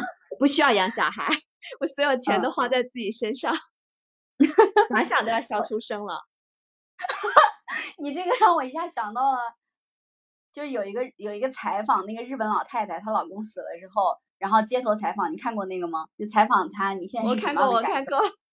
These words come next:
Speaker 2: 对，她合不拢嘴，整个人都要笑疯了，然后说什么退休金、养老金、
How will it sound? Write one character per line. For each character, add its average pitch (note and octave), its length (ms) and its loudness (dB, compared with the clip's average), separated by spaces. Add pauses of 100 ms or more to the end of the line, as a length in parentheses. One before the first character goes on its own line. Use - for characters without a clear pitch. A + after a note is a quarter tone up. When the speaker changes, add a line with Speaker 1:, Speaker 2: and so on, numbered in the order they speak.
(460)
Speaker 2:
对， G4+ 240 8
她 F#4+ 160 -6
合 D#4 260 -2
不 G4+ 120 -4
拢 D#4 200 2
嘴， C4 200 -4
整 C4 140 -8
个 C#4+ 80 -8
人 E4+ 140 -2
都 F#4 60 -6
要 F4 120 2
笑 E4 280 0
疯 E4 280 -2
了， D4+ 100 2
然 A3+ 120 -4
后 C#4 140 0
说 C#4+ 180 -8
什 C#4 60 -20
么 C4 60 -14 (180)
退 C#4 140 -10
休 C4+ 220 -4
金、 C4+ 240 -6
养 G#3 120 0
老 G#3+ 280 2
金、 A3+ 200 -18